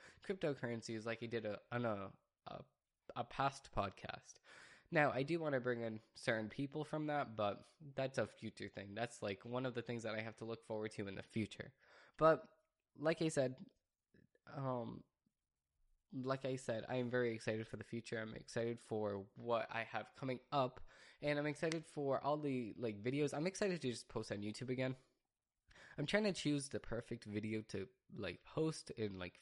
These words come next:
film. I think what I'm gonna end up doing is a, um,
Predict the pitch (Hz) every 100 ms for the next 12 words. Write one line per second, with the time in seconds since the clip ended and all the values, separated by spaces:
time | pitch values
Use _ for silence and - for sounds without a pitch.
0 | - 135 156 196 - - - - - -
1 | - - - _ _ - 143 135 - -
2 | - - 147 185 - 139 131 127 135 127
3 | - 123 117 110 110 110 120 123 123 113
4 | 113 107 104 - - 110 107 101 101 101
5 | _ _ _ _ _ _ _ _ - 120
6 | 117 107 101 98